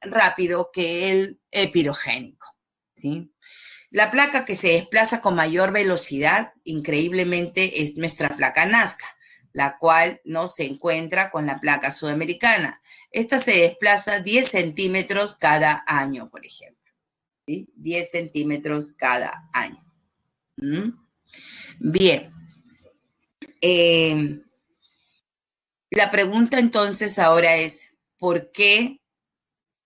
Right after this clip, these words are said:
se mueven estas placas? ¿No? ¿Cuál es la razón por la cual se desplaza? Pues bien, para eso vamos a retroceder.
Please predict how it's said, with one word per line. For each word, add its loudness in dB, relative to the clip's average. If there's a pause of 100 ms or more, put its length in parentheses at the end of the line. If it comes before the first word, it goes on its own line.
(120)
se -4
mueven 0
estas -6
placas? -4 (640)
¿No? -14
¿Cuál 2
es 0
la 2
razón -2 (320)
por -4
la -2
cual 0
se -4
desplaza? -4 (880)
Pues -4
bien, 0
para 4
eso -2
vamos 0
a -2
retroceder. -6